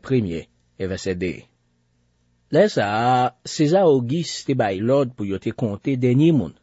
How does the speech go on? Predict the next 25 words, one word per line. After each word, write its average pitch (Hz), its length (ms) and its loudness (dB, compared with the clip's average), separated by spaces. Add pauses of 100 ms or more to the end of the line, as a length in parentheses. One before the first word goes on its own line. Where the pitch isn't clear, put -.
(120)
ki 123 140 0
nan 104 140 -4
peyi 120 260 0 (180)
l 98 80 -4
ap 92 80 -8
gouvènen 98 380 -2
yo. - 140 -20 (680)
Premye 117 360 4
travay 120 340 2
sa 95 180 -4
a 95 80 -8
te 104 160 -2
fèt - 380 -4 (100)
nan 113 260 -2
tan 143 300 -2
Kirineyis 117 720 -2
t 107 80 -4
ap 101 140 -12
kòmande 101 500 -2 (480)
nan 113 320 -2
peyi 107 300 -2 (100)
yo 90 160 -4
rele 90 240 -4
Siri. 87 340 -6
A - 100 -20